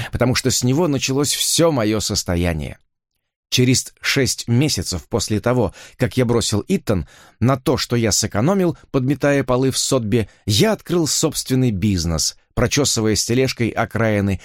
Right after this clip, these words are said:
процветающих провинциальных городков и скупая все, что хоть чего-нибудь стоило. Хлам я продавала в лавке старьевщиков,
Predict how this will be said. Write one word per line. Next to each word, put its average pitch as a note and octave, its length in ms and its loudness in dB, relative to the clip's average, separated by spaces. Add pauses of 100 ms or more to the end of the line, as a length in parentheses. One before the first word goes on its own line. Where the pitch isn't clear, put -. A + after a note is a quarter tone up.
(120)
процветающих A#2+ 760 0
провинциальных G#2+ 680 0
городков G2+ 500 0 (220)
и G#3+ 120 4
скупая D#3 680 2
все, B2 420 0 (200)
что - 200 -2
хоть E3 220 -2
чего-нибудь A#2+ 720 0
стоило. C2 480 -8 (420)
Хлам C#3+ 480 2 (340)
я D3 280 2
продавала A2+ 500 0
в F#2+ 80 -2
лавке A#2+ 360 -2
старьевщиков, G2+ 840 -2